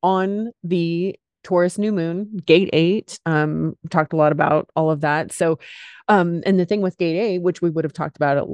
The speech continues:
on our last episode, is, like, this is, like, speaking, what he just said, speaking these things into existence. It's like getting excited about it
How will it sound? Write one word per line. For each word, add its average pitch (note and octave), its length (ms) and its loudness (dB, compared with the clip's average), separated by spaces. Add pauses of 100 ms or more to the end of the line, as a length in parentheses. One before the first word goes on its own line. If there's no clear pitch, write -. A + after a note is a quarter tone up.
(360)
on D3 220 0
our C#3 300 0
last C#4+ 340 0
episode, D#3 520 0
is, E3 140 -2
like, D#3+ 160 0 (120)
this F#3 180 -6
is, A#3+ 200 -4 (120)
like, F#3 260 2
speaking, - 580 -2
what F3+ 180 4
he G3+ 100 2
just F#3+ 220 -2
said, F#3+ 200 -2
speaking A#3 460 2
these A3+ 180 4
things F#3+ 280 2
into E3+ 240 2
existence. D3 600 -2
It's D3+ 100 -6
like D#3 240 0
getting F3 260 4
excited D#3 640 0
about C3+ 340 -2
it - 220 -6